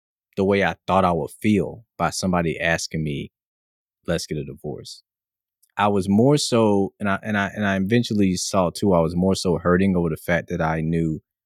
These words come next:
my kids now have to deal with the divorce, as opposed to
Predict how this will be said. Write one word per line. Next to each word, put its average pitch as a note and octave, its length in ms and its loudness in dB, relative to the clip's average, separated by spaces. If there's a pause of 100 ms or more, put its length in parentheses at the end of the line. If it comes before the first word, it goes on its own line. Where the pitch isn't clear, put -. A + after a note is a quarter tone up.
(180)
my G2 220 -2 (100)
kids A2+ 340 0
now F2 180 0
have E2+ 180 -6
to E2 80 -4
deal E2 320 0
with D#2+ 160 -6
the - 80 -12
divorce, D2+ 600 -8 (800)
as G2+ 160 0
opposed G#2+ 420 0
to F2 220 -2